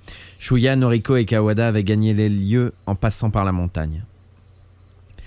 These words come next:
Un vieux break blanc était garé devant, sans doute la voiture du médecin local. Au-delà, la mer brillait sous le soleil de l'après-midi. Son beau bleu vif se nuançait çà et là de nappes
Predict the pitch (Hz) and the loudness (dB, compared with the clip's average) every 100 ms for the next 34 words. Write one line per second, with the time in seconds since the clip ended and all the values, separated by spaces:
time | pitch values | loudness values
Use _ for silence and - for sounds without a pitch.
0 | - - - 104 101 90 98 131 107 101 | -20 -18 -4 0 0 0 2 2 2 0
1 | 113 120 - 104 101 110 117 110 90 95 | 0 -2 -4 0 2 2 2 0 0 0
2 | 98 95 95 90 90 87 104 - 107 104 | 0 0 0 0 -2 -2 -6 -4 -2 0
3 | 104 104 101 90 107 101 101 - 101 98 | 0 0 0 0 0 2 0 -2 -2 -2
4 | 90 87 87 90 - - - - - - | -2 -4 -4 -8 -12 -20 -20 -20 -20 -4
5 | 113 113 147 170 165 - - - 123 131 | -2 2 2 0 -4 -12 -14 -6 -2 0
6 | 127 110 120 127 127 120 123 - - 110 | 0 0 0 2 2 0 -2 -8 -12 -4
7 | 110 - 113 113 107 107 98 104 98 85 | -4 0 0 2 2 0 0 -2 -2 -2
8 | 85 - - - - - - 107 104 101 | -8 -16 -20 -20 -20 -12 -4 0 0 0
9 | 98 90 92 110 113 95 113 131 104 110 | -2 -4 -2 0 0 0 2 2 0 -4
10 | 123 - - 104 104 104 101 110 104 107 | -6 -12 -6 -2 0 0 -2 -4 -2 -2
11 | 101 101 104 - - - - 98 104 104 | 0 0 -2 -6 -20 -12 -4 0 0 -2